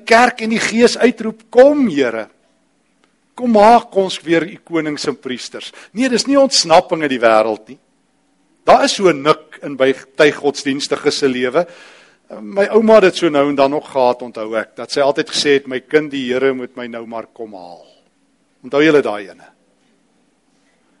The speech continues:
Ek onthou Elia terloops het dit ook gehad op 'n dag.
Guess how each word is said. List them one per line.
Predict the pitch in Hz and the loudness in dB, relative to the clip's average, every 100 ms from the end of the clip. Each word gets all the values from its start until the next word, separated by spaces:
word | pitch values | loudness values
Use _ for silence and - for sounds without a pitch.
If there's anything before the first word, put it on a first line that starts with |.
| - | -20
Ek | 160 | -8
onthou | 220 220 202 | 4 4 4
Elia | 175 147 156 156 | 0 0 4 4
terloops | 131 147 131 139 123 147 | 4 0 2 0 0 -2
het | 135 | -2
dit | 135 | 2
ook | 151 151 | 0 0
gehad | 123 117 117 | -4 -2 -2
op | 120 123 | -8 -12
'n | |
dag. | 113 107 - - | -10 -10 -12 -20